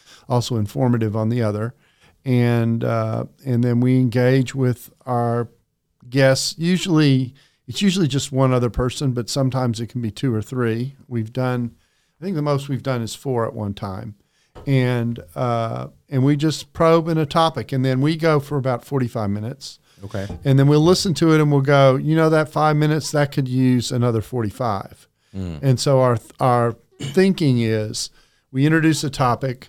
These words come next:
Speaker 1: and then we go deeper with the subsequent things that we do with it. And, uh, and we're always rotating. We never do a series in sequence. We always do a new thing every week.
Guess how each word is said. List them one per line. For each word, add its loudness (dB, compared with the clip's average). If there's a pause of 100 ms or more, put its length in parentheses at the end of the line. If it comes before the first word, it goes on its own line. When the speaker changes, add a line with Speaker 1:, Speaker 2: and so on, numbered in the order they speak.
(480)
Speaker 1:
and 4
then 6
we 4
go 4
deeper -2
with -4
the -4
subsequent -4 (480)
things -2
that -8
we -4
do -2
with 0
it. -8 (220)
And, -2
uh, -6
and -2
we're 2
always 4
rotating. 2
We 2
never 4
do 2
a 2
series -2
in -2
sequence. -8 (360)
We 0
always 2
do 0
a -4
new 2
thing -2
every 0
week. -4